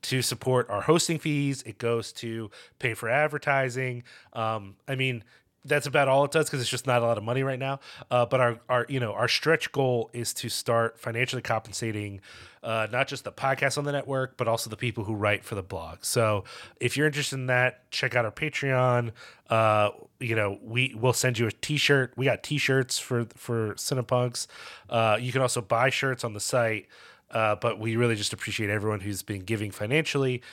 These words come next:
to our Patreon, and, uh, hopefully we'll have some bonus content for you soon. Uh, we also want to thank, uh, someone that I know that, uh, Willow knows, and I know that you know this person, Josh, and the business that he runs, one Mister Christopher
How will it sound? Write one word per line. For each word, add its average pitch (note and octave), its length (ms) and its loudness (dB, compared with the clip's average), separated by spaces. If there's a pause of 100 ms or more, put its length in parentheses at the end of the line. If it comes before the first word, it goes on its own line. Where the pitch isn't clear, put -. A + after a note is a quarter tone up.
(200)
to - 180 -2
our C3+ 80 6
Patreon, A2+ 680 0
and, G#2 240 -6
uh, F#2 180 -2
hopefully B2 320 0
we'll G#2 100 0
have G#2 140 -2
some G2 240 -8 (340)
bonus B2+ 340 4
content G#2+ 440 -6
for F#2 220 -6
you F2+ 260 -12 (180)
soon. E2+ 580 -4 (380)
Uh, A2+ 220 2
we B2 80 2
also E3 240 4
want C3+ 140 0
to A2 60 -4
thank, A2 500 -4
uh, F#2 360 -6
someone C#3+ 320 -2
that A2 100 -2
I G2 120 -2
know A2+ 280 2
that, G2+ 200 -4 (180)
uh, F#2+ 260 -8
Willow B2+ 300 4
knows, F#2+ 400 -6 (320)
and A#2 140 0
I A#2+ 60 4
know B2 160 4
that A2+ 160 2
you C#3 440 -2
know A2+ 180 2
this G#2 140 -4
person, F#2 320 -8
Josh, F2+ 420 -6 (300)
and C3 140 2
the B2+ 80 2
business C#3 460 0
that A#2+ 160 0
he A2 100 -6
runs, A#2 380 0
one C3+ 240 2
Mister A#2+ 340 0 (220)
Christopher B2 640 0